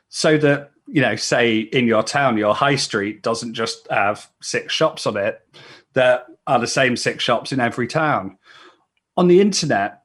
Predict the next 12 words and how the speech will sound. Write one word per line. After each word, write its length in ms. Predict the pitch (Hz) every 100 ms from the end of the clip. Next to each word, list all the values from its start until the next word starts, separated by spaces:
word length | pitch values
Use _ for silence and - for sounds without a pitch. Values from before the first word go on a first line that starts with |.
| -
we 160 | 143
have 180 | 139 147
this 140 | 139 -
problem 640 | 160 160 123 110 95 98
where 440 | 110 110 107 110 - _ _ _ _ _
stuff 420 | - - - 180 -
isn't 380 | 160 151 151 143
far 340 | - 143 135
away 240 | 117 135 160
from 220 | - 117
each 220 | 107 -
other. 300 | 110 92 85